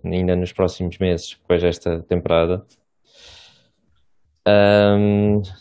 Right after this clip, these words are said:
ainda vai ter um episódio especial de, desta temporada de quarenta minutos, para um anime é muito bom, é quase filme.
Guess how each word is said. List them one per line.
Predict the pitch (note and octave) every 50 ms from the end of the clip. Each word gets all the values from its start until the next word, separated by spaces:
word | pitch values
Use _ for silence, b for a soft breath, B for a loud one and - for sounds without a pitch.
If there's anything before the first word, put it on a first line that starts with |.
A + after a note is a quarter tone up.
| _ _
ainda | A2 G#2+ G2 G2
vai | F#2+ G2+ F#2+
ter | - G#2
um |
episódio | G2+ F#2+ G2+ G#2 G2+ F#2+
especial | F#2+ F#2 - - - G#2 G2 F#2 F#2+ F#2 F2+ F#2 F#2
de, | F#2+ F#2 F#2+ F#2 F2+ F2+ F2+ F2+ F2+ F2+ F2 - _ _ _ _ _ _ - - _ _ _ - - - _ _
desta | - G2+ G2+ G2+ - G#2
temporada | - A#2+ G2+ F#2 G#2 G2+ G2 F#2+ F#2
de | G2+ G2+ - _ _ _
quarenta | - - G#2+ G#2+ G#2+ G#2+ G2+ - G#2
minutos, | G2 G2 F#2 F#2 G2 A2+ A#2 - -
para | _ - G2
um | F#2
anime | F2+ F2+ F2+ F2+ F2+ F2 F2+
é | F2+
muito | F#2 F2 F2
bom, | - F#2 F#2+
é | F#2 F#2
quase | - E2+ E2 E2+ E2+ - - - - -
filme. | - - G2+ G2+ G#2+ A#2 B2 -